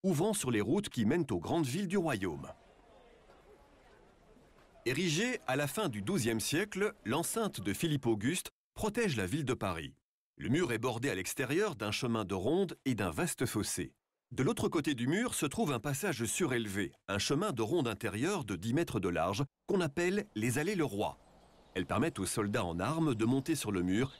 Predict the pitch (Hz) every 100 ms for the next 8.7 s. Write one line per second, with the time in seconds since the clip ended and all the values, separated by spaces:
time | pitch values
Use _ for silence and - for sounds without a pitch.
0 | - 113 107 202 - 170 170 139 110 82
1 | - - - - - - - - - -
2 | - - - - - - - - 214 247
3 | 151 127 160 247 233 - - 123 - 151
4 | 120 120 113 165 110 98 110 139 165 90
5 | - 117 110 - 120 90 85 139 214 208
6 | - - - 95 156 - 233 151 110 190
7 | 139 117 - 139 165 208 180 - 131 -
8 | 92 - 175 143 139 175 202